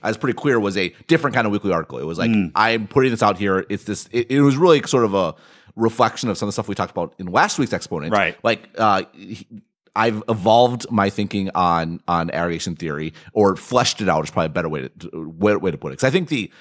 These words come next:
Speaker 1: I actually went back and read the original aggregation theory article. It, it, it holds up pretty well, I think, especially 'cause that one gets more into the causal changes about, about what, how these markets change, where
Speaker 2: Hmm.
Speaker 1: some aspect of the market becomes digitized,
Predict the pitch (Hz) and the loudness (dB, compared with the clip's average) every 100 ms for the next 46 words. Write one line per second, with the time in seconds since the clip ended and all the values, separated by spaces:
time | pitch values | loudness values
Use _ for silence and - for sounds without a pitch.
0 | - _ _ _ - 147 151 190 190 147 | -20 _ _ _ -12 -4 0 2 2 2
1 | 131 120 107 113 113 110 98 98 107 98 | 2 0 -2 -2 -2 -2 -4 -6 -6 -6
2 | 90 110 113 110 107 127 127 107 95 143 | -8 -8 -6 -4 -4 -2 -4 -4 -6 -6
3 | 160 160 196 208 214 170 143 - _ - | 0 2 4 6 4 6 2 0 _ -4
4 | 143 113 87 85 71 67 - 78 113 - | -2 0 0 0 -2 -4 -10 -8 -2 2
5 | 180 180 156 120 - - 123 156 170 156 | 2 4 0 0 -10 -8 0 2 2 0
6 | 135 127 120 113 110 95 - - 90 98 | 0 -2 0 0 0 -2 -2 0 2 2
7 | 117 131 _ _ - 139 123 131 156 160 | -2 -4 _ _ -4 -2 0 0 -2 -2
8 | - 104 92 - 104 90 85 - 87 98 | 0 2 2 0 -2 0 0 -2 -2 0
9 | 104 - 104 107 104 85 87 - 98 - | 0 0 0 2 0 0 -2 -2 -6 -6
10 | - 90 98 131 - - 110 113 90 113 | -4 -4 -4 -6 -10 0 4 4 4 2
11 | 110 104 98 - 104 95 87 85 98 101 | 2 0 0 -2 -4 -2 -2 -2 -4 -4
12 | 87 73 85 92 110 123 156 | -6 -6 -6 0 0 0 -2